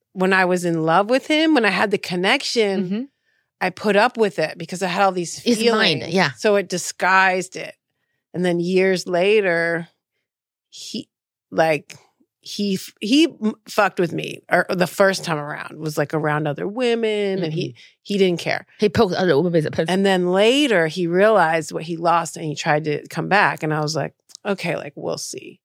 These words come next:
Speaker 2: Mm-hmm.
Speaker 1: But then I couldn't get the feelings back, but I
Speaker 2: Mm-hmm.
Speaker 1: tried to. And
Speaker 2: Because he
Speaker 1: then
Speaker 2: broke your heart, and you were like,
Speaker 1: Yeah, and
Speaker 2: "No."
Speaker 1: it's like, then he would, like, try to be like, "Oh, let me, like,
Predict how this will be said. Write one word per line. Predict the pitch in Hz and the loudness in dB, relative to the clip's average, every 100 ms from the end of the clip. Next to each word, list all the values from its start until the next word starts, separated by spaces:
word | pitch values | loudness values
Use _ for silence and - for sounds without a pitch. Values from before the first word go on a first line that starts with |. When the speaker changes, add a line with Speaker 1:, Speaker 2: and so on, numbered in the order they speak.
| - | 0
Speaker 2:
Mm-hmm. | 170 147 139 131 | 2 2 0 -6
Speaker 1:
But | 147 | -4
then | 170 | 0
I | 151 | 0
couldn't | - 185 170 | -2 -2 0
get | 156 | -2
the | 151 | -6
feelings | - 170 170 156 147 | -2 0 2 0 -2
back, | 131 127 - - | -4 -4 -6 -2
but | 185 147 | 0 2
I | 143 | 0
Speaker 2:
Mm-hmm. | |
Speaker 1:
tried | 175 - 170 160 160 - | -2 0 2 2 -2 -8
to. | - - - | -16 -16 -6
And | |
Speaker 2:
Because | - 196 208 | 0 2 2
he | |
Speaker 1:
then | 226 | 2
Speaker 2:
broke | 208 202 | 2 2
your | 196 | 0
heart, | 196 98 - | -2 -6 -8
and | - - | -8 -2
you | 170 | 2
were | |
like, | 165 156 | 2 2
Speaker 1:
Yeah, | 294 339 311 247 202 | 2 4 4 4 4
and | 214 | 4
Speaker 2:
"No." | 226 | 2
Speaker 1:
it's | 208 180 | 0 2
like, | 233 208 | 2 2
then | 226 | 0
he | 226 226 | 2 2
would, | 208 | 2
like, | 185 180 | 0 -2
try | 196 190 | 0 0
to | 175 | 0
be | 175 | -2
like, | 151 156 - | -4 -6 -6
"Oh, | 269 262 | -2 0
let | 233 233 | 0 0
me, | 240 | 0
like, | 233 226 226 _ | -2 -4 -6 _